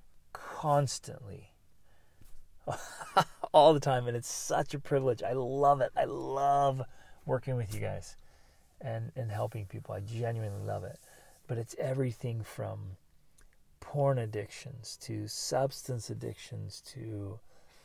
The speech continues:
um, psychological, mental, uh, frustrations and struggles to emotional struggles of even, you know, what one, uh, today we,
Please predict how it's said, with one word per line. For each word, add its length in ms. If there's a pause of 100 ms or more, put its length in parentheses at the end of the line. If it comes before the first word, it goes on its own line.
(400)
um, 560
psychological, 960
mental, 720 (160)
uh, 140 (100)
frustrations 720
and 100
struggles 500
to 280
emotional 560
struggles 640 (880)
of 300
even, 500 (480)
you 100
know, 320
what 380 (220)
one, 480 (500)
uh, 240
today 420
we, 280